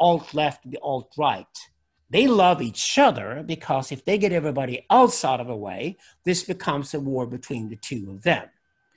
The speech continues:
That's what the alt-left are trying to make Joe Biden their candidate, and they certainly got Kamala Harris on board, so they can walk up against Trump and say, "Listen, even the election of who's gonna be the president in the White House is now nothing but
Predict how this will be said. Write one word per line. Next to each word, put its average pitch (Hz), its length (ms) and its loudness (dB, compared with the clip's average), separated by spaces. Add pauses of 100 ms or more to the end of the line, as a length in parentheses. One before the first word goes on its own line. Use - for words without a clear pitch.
(240)
That's 220 200 2
what 285 100 0
the 277 80 6
alt-left 175 480 0
are 151 80 -8
trying 147 400 -4
to 143 120 -8
make 208 420 2
Joe 147 220 -2
Biden 127 580 0 (100)
their 135 180 -8
candidate, 147 640 -4
and 127 120 -10
they 127 40 -10
certainly 151 400 -6
got 139 200 -8
Kamala 127 340 -4
Harris 165 320 -2
on 113 100 -10
board, 101 300 -12 (480)
so 196 220 2
they 165 100 -2
can 165 200 -4
walk 156 260 2
up 170 180 0
against 135 400 -10
Trump 190 340 0
and 139 100 -6
say, 147 180 -6
"Listen, 165 560 0
even 254 420 4
the 190 140 -2
election 165 580 0
of 139 60 -4
who's 156 180 -4
gonna 160 220 -6
be 151 80 -4
the 135 100 -6
president 147 560 -6
in 139 120 -8
the 123 80 -6
White 143 420 0
House 113 280 -6 (240)
is 170 240 -6
now 151 200 2
nothing 190 480 -2
but 170 180 -4